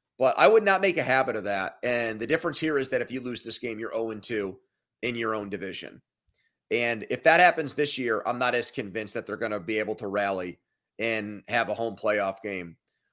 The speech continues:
to start things off in January. So, um,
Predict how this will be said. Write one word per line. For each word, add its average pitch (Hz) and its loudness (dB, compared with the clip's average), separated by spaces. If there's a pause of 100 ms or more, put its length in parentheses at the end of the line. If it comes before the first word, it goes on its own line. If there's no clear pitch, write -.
(120)
to 117 -8
start 110 2
things 107 -2
off 98 0 (160)
in 107 -4
January. 95 -4
So, 95 -2 (720)
um, 104 0